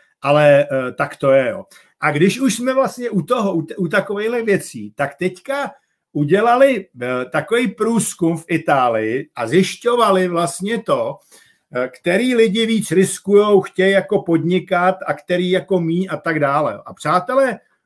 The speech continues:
oni přišli na to, já vám hnedka vysvětlím, jak to funguje, jo.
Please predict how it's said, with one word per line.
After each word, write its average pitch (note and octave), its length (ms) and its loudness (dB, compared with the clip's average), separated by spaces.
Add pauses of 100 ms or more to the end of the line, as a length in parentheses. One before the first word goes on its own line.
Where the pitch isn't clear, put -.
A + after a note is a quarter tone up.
oni F#3 260 -2
přišli A3+ 500 -6
na B3+ 120 0
to, A#2+ 420 -2
já D3 140 2
vám A3 140 2
hnedka A3 280 -4
vysvětlím, G#3 440 0
jak G3 140 -4
to D3 120 -2
funguje, F#3 420 2
jo. G#2+ 160 -14